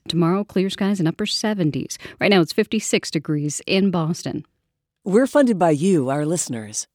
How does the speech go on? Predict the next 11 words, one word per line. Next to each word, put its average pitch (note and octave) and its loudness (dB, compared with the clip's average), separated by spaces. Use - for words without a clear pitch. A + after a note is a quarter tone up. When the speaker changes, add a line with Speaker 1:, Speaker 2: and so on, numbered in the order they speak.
Speaker 2:
and A3 2
by A3 6
Ocean B3+ 2
State - -2
Job D#3+ 0
Lot, A2 -6
partnering C4+ 2
with D#3 -2
customers E3+ -6
to D3 -8
help D3 -6